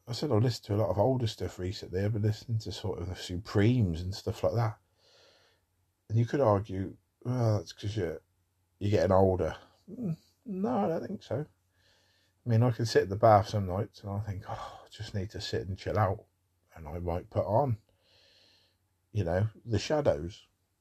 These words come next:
or Eric Clapton or something like that. But equally, I can sit in the bath, you know, sort of relax, imagine the scene, or probably don't, not if you're eating anyway,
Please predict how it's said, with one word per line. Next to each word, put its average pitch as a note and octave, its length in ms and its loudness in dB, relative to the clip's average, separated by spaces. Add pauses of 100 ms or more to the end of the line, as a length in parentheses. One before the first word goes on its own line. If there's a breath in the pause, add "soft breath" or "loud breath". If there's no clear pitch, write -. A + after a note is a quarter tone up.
or F2 380 2 (4000 loud breath)
Eric G2+ 280 -2
Clapton - 500 -2
or E2 120 -4
something F#2+ 240 0
like E2+ 80 -2
that. G#2+ 180 -2 (960)
But - 120 -4
equally, A#2 400 2
I G#2+ 100 8
can G#2+ 160 -2
sit - 220 -4
in F2+ 60 -12
the F2+ 80 -6
bath, F2+ 460 2
you G2 60 -2
know, F2 160 -2
sort E2 220 -10
of E2+ 100 -14
relax, E2 460 -2
imagine G#2 380 0
the F2+ 80 -4
scene, F2 420 -6 (560 loud breath)
or D#2+ 200 -12 (140)
probably F2 240 -6
don't, D#2+ 380 0
not D#2+ 160 -4
if D#2+ 60 -6
you're E2 100 -2
eating D#2+ 240 -6
anyway, E2 320 -6